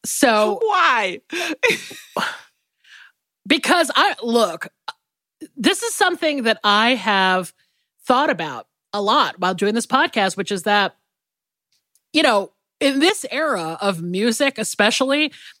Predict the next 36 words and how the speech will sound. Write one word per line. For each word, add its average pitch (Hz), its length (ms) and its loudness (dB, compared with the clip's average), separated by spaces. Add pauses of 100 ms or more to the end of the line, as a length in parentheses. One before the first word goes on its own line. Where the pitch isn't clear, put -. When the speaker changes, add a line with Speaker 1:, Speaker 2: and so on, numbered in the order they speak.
(120)
Speaker 1:
I 339 120 4
was 415 160 4
a 226 100 2
full 294 640 0
ass 220 320 2
adult 160 480 -6 (140)
of 233 240 2
drinking 226 540 -4
age. - 420 -14 (160)
So 269 240 2
Speaker 2:
Mm-hmm. 156 140 0
Speaker 1:
I 339 280 4
processed 240 920 -2
this 208 200 -2
scene 165 880 -6 (460)
so - 380 2
much - 240 -2
differently 196 440 -2
than 180 140 -2
somebody 208 440 0
who 202 100 0
was, 185 160 -2
like, 180 220 0 (440)
eleven 196 440 2
years 160 240 -2
old, 107 420 -6 (160)
Speaker 2:
Right. 160 160 0 (260)
Speaker 1:
right? 214 100 -10 (360)
Speaker 2:
Yeah. 294 100 2
Speaker 1:
And 311 100 2
that's 403 180 0
the 370 60 -10
thing 349 300 0
is 262 140 2
that, 240 180 0
like, 226 300 0